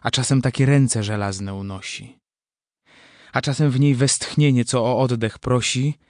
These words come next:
i myją krwawe dłonie ci, którzy zabili. I czasem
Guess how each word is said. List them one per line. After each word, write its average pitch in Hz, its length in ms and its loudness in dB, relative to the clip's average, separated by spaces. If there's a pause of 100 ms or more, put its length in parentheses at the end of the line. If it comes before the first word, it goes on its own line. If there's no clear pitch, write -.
(200)
i 131 120 2
myją 151 360 4
krwawe 139 560 -2
dłonie 131 420 2
ci, 139 500 -2 (580)
którzy 139 300 -2
zabili. 123 680 -2 (1900)
I 113 100 -4
czasem 127 580 2